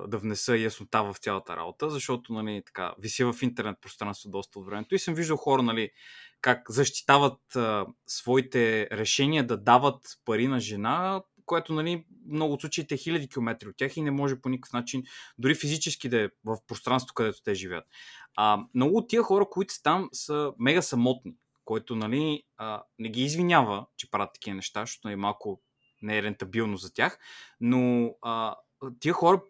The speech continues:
получават някакъв енгейджмент, защото, нали, примерно ти ще влезеш в някакъв сайт, там ще видиш каквото ти трябва, ще свършиш работа, ама пак ще ти е самотно и пак ще ти е тъпо, нали. А тия хора им даваш пари и те ти казват нещо, дори за момент,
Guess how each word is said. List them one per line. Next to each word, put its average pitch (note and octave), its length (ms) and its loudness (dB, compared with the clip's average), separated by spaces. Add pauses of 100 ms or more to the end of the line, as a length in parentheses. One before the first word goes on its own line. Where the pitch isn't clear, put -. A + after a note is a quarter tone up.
получават D#3 580 2
някакъв - 360 -2
енгейджмент, A#2 600 2
защото, C3 340 -4
нали, E3 180 -4
примерно A3+ 260 2
ти A#3+ 100 -8
ще - 140 -2
влезеш D4 240 0
в - 40 -18
някакъв - 260 -2
сайт, A#2 220 -2
там D#3 120 -2
ще - 140 -8
видиш F#3+ 320 -2
каквото - 300 -6
ти - 140 -18
трябва, A2+ 240 0
ще - 120 -10
свършиш D3 280 -6
работа, G#2 420 -2 (460)
ама C#3+ 240 8
пак G3+ 140 8
ще - 140 0
ти A3 60 2
е G3 60 10
самотно D3 540 -2 (100)
и - 120 -12
пак - 140 2
ще - 140 -2
ти E3+ 60 -2
е B2 120 -2
тъпо, F#3 260 0
нали. G#2+ 240 -4
А G#2 180 -8
тия F#3+ 140 8
хора G#3 380 2 (240)
им B2+ 100 -2
даваш C3 360 6
пари E3+ 180 2
и G#3 120 -4
те G3 140 4
ти - 140 -14
казват E3+ 320 0
нещо, F#3 300 -4
дори B2 260 -4
за F3 140 2
момент, D#3 360 2